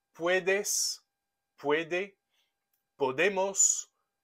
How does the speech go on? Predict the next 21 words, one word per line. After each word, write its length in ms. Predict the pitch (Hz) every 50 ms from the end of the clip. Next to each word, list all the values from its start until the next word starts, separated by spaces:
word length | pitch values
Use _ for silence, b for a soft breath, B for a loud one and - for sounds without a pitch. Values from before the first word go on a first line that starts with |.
| _ _ _ _
podeis, 880 | 139 131 131 131 151 165 170 160 170 185 - - - - - - - _ _ _ _ _ _ _ _ _ _ _
pueden. 560 | - 180 185 165 147 127 120 110 101 101 95 90 _ _ _ _ _ _ _ _ _ _ _ _ _ _ _ b b b b b b
Vous 240 | - 127 170 254 277
remarquerez 600 | 247 220 190 170 - - - 156 139 190 240 240
que 100 | - 208
la 160 | 180 170 160
diphtongue 520 | 147 143 143 - - - 208 240 262 226 - 165
ne 120 | 175 196
concerne 640 | 214 214 - 214 - - - 208 185 170 151 135 127 - _ _
pas 280 | - 196 202 226 233 b b b b b -
la 160 | 139 143 139
première 440 | 139 - - 226 226 226 214 202 -
personne 380 | - 185 175 - - 185 165 156
du 120 | 131 120
pluriel 460 | - - 143 127 131 139 175 208 202 202
et 80 | 160 143
la 100 | 139 120
deuxième 380 | 107 131 127 107 127 120 110
personne 320 | - 113 - - 202 - 104
du 100 | 104 -
pluriel. 480 | - - - 180 160 131 113 104 -